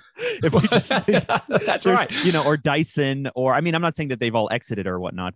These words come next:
Speaker 1: but, but there are a lot of, there are a lot of brands that are built around the leader and, uh,
Speaker 2: I
Speaker 1: and
Speaker 2: agree.
Speaker 1: ha-, have the person's name, you know, Hewlett Packard. Like, I mean, we could just keep going. It may, it may be more of an old school thing, but, uh,
Speaker 2: I think it's
Speaker 1: yeah, you
Speaker 2: definitely
Speaker 1: hit on
Speaker 2: there, though,
Speaker 1: something.
Speaker 2: isn't it? I mean, when,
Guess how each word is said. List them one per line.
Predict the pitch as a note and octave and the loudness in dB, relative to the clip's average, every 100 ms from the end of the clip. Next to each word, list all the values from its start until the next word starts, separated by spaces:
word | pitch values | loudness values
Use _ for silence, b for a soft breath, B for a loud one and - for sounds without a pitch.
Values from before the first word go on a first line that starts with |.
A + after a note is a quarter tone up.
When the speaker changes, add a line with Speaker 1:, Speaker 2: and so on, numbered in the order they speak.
| - | -6
Speaker 1:
but, | G2+ G#2+ | -6 -6
but | A2 | -2
there | B2 | 2
are | A#2 | 2
a | |
lot | A#2+ C3+ | 4 2
of, | A#2 G2 _ _ - | 2 -2 _ _ -4
there | |
are | A#2+ | -2
a | |
lot | C3 D3 | 0 0
of | A2+ - | -2 -4
brands | G#2 A2+ A2+ G#2+ | -4 0 0 -2
that | G2+ G2 | -4 -6
are | F2+ | -4
built | G#2+ G2 F#2 - - | -2 -2 -4 -12 -10
around | G2+ F#2+ G2 F#2+ F#2+ F#2 | -8 -6 -4 -4 -6 -8
the | G2 | -8
leader | F2+ F#2+ G2 F#2 F2 E2+ - _ | -6 -6 -4 -4 -4 -8 -14 _
and, | F2+ F2 F2 F2 E2+ | -8 -6 -6 -8 -8
uh, | F2 E2 E2+ | -8 -6 -6
Speaker 2:
I | |
Speaker 1:
and | F#2 | -4
Speaker 2:
agree. | A#3 | -4
Speaker 1:
ha-, | A#3+ F2+ F2 | -2 -4 -4
have | G2+ | -10
the | - | -8
person's | - G#2 G2 F2 | -8 -8 -8 -10
name, | E2+ G2 G#2 E2+ | -8 -6 -6 -6
you | F#2+ | -10
know, | E2+ | -10
Hewlett | F#2+ A#2 G#2+ - | -8 -6 -6 -6
Packard. | G2 F#2+ - G#2+ | -6 -6 -6 -8
Like, | G2+ F#2+ - | -8 -8 -6
I | |
mean, | A#2 A#2 | -2 0
we | C3+ | 0
could | C#3+ | -2
just | C3+ - | -6 -8
keep | C3+ - | -10 -2
going. | A2+ G2+ | -2 -2
It | F#2 | -2
may, | B2 | -4
it | C3 F2 | -4 -6
may | B2+ | -6
be | C#3+ B2 | -4 -2
more | A2+ | -2
of | A2 | -4
an | F#2+ | -6
old | F#2+ G2+ | -8 -8
school | - - E2+ | -10 -16 -12
thing, | - A#2+ E2 D#2 _ _ _ _ _ _ - | -6 -6 -6 -10 _ _ _ _ _ _ -6
but, | G2 F2+ - | -2 -2 -4
uh, | F2+ E2 D2+ D2+ _ - | -8 -6 -8 -12 _ -6
Speaker 2:
I | |
think | B3 A#3+ | -2 0
it's | - | 2
Speaker 1:
yeah, | G3 | 2
you | |
Speaker 2:
definitely | F3+ D3 | 2 2
Speaker 1:
hit | B2 | 4
on | D#3+ | 4
Speaker 2:
there, | G#3+ | 2
though, | C3+ | 0
Speaker 1:
something. | F#2 | 0
Speaker 2:
isn't | B2+ F3+ | 0 0
it? | G3+ | 2
I | |
mean, | F3+ F3+ F3+ | 2 2 2
when, | F3+ | 0